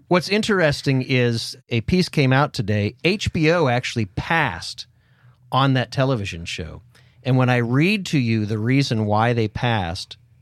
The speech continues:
I'm very curious for your reaction as a Montana resident, right?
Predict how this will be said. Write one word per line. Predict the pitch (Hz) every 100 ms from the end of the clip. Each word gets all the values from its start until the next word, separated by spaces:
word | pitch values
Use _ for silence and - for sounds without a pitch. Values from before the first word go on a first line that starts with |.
| _ _ 120
I'm | 104 98
very | 123 123
curious | - - 135 127 113
for | - 107
your | 107
reaction | 107 107 107 - 98
as | 113 98
a | 101
Montana | 101 101 95 - - 127 127 107 101 _
resident, | 104 104 95 80 78 - _ _ _
right? | 98